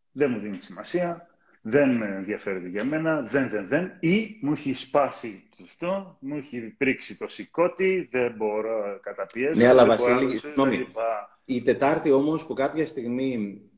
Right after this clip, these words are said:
Speaker 2: η κοπέλα πολύ, πολύ σωστά λέει στο φίλο της ότι «Κάνε το δικό σου, να κάνω κι εγώ το δικό μου, να είμαστε και αυτόνομοι»,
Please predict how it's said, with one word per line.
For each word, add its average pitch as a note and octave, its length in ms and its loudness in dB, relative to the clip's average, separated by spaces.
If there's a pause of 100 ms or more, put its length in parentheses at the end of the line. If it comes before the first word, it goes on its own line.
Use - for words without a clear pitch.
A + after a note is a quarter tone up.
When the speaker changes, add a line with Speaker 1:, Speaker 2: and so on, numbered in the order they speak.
Speaker 2:
η A2+ 320 -2
κοπέλα C3+ 440 2
πολύ, C3 260 2
πολύ C3+ 280 4
σωστά A#2+ 400 0
λέει B2 240 4
στο A#2+ 160 -2
φίλο B2 300 2
της A#2 320 -4
ότι A2+ 200 -4
«Κάνε C3 220 -2
το C3 100 -4
δικό A#2+ 260 2
σου, C3 100 -6
να A#2 100 -2
κάνω C3 220 2
κι B2 80 -4
εγώ A#2+ 120 4
το B2+ 100 2
δικό A#2+ 240 2
μου, B2 80 0
να A#2+ 80 0
είμαστε B2+ 260 -2
και A#2+ 120 0
αυτόνομοι», A#2 580 0